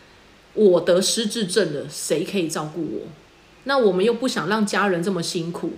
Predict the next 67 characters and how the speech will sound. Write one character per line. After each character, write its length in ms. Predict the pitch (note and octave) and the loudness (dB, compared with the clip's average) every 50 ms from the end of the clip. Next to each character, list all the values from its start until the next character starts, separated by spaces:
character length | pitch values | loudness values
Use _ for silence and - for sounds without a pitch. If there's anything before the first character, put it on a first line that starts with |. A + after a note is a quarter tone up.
| - - - - - - - _ _ - - - | -12 -18 -20 -20 -20 -20 -20 _ _ -20 -20 -14
所 180 | - - B3 | 0 4 4
以 340 | C#4+ C#4 A#3+ G3+ D#3+ - - - | 4 4 2 0 -2 -6 -4 -2
我 100 | F#3 F#3+ | 0 2
后 120 | - C#4+ | 2 4
来 100 | C4 A3+ | 2 2
想 180 | A3 - F3 F3+ | 2 0 0 0
到 100 | G#3+ A3 | 0 2
最 140 | A3 C4 A3+ | 2 2 2
好 100 | A3 E3 | 2 0
的 60 | - | 0
办 160 | G#3+ A3 G3+ | 0 0 0
法 100 | F#3 D#3 | 0 -2
就 100 | E3+ F#3 | -2 -2
是， 300 | F3+ - G3+ F3+ E3 - - | -2 0 -2 -2 -2 -2 0
我 180 | G3+ F3+ E3 | 2 2 4
就 120 | - C4 C4 | 4 4 2
是 100 | - A#3+ | 2 2
不 120 | G3+ F#3+ | 2 2
要 140 | F3+ F3 F#3+ | 2 2 2
得 120 | F3 D#3+ | 2 0
失 160 | D#3 - F3 D#3 | -2 -2 -4 -4
智 140 | D#3+ E3 | -4 -4
症， 160 | D3+ - D3 - - - - - _ _ _ _ _ _ | -4 -6 -8 -10 -12 -18 -20 -20 _ _ _ _ _ _
这 100 | - - | -6 -4
样 100 | F#3+ E3+ | -4 -4
是 80 | F3+ E3+ | -4 -6
最 140 | - E3+ D#3 | -6 -6 -8
好 80 | D3+ - - | -10 -12 -16
的。 80 | - - - _ _ _ _ _ - - - - - - - - | -20 -20 -20 _ _ _ _ _ -20 -20 -20 -20 -20 -20 -20 -10
好， 180 | - F#3 E3+ E3 | -6 -6 -4 0
所 140 | - A#3+ | 2 2
以 300 | B3+ C4+ B3 A#3 A3 G3 - - - - - - - | 4 4 2 0 -2 -4 -6 -10 -20 -20 -20 -8 -2
那 140 | D4 D4 C4+ | 2 4 4
也 80 | A3 | 4
稍 160 | G#3 - C4+ | 4 4 4
微 100 | B3+ A#3+ | 4 4
跟 180 | A3+ B3 A#3+ A#3+ | 4 4 4 4
大 100 | B3 A#3 | 2 2
家 80 | A#3+ A#3 | 0 0
讲 200 | A3 F#3 D#3+ F3 | -2 -4 -6 -4
一 20 | |
下， 160 | - A#3+ G#3+ | -4 -2 2
为 100 | A3+ A#3+ A#3 | 4 4 4
什 100 | A3+ F#3 | 2 0
么 100 | F3 F3 | -2 -2
失 160 | F3 A3 G#3 | -2 -4 -4
智 140 | G3+ A3 G3 | -2 -4 -2
症 240 | - A3 G3 F#3+ | 0 0 -2 0
会， 240 | F#3+ A3+ G3+ F#3 F3+ | 0 0 0 0 0
就 100 | F3+ G3 | 0 -2
是 120 | F#3 - G#3+ | 0 2 2
我 100 | F#3 D#3+ | 2 2
们 140 | E3 E3 | 0 -2
讲 160 | F3+ F#3 D3+ D3+ | -4 -4 -4 -6
的 80 | D3+ D#3+ | -6 -2
跟 400 | F#3 G3 G3 G3 G3 G3 F#3+ F3+ - - - - - _ _ _ _ _ _ _ _ - - - - - | -2 0 0 0 0 -2 -4 -8 -12 -20 -20 -20 -20 _ _ _ _ _ _ _ _ -20 -20 -20 -14 -2
淀 180 | - - - F#3 | 0 2 2 2
粉 200 | F3+ F#3 D#3+ E3+ | 0 -2 0 0
类 120 | F#3+ F#3+ | 2 2
会 140 | G3 G#3 G3 | 2 2 2
相 300 | F3+ - F#3 E3 E3 E3+ E3 | 2 0 -2 -4 -4 -4 -6
关 220 | D#3+ D3 C#3+ D#3+ | -6 -6 -6 -6
吼， 160 | E3+ D#3+ D3 - | -8 -8 -6 -4
因 140 | G#3 A#3+ | 0 0
为 180 | B3+ B3+ A#3+ A#3 | 2 2 2 0
其 180 | - - G#3+ G3+ | -2 -4 -6 -6
实 380 | - - G3+ F#3+ F#3+ F#3+ F#3+ | -4 -2 0 2 2 2 0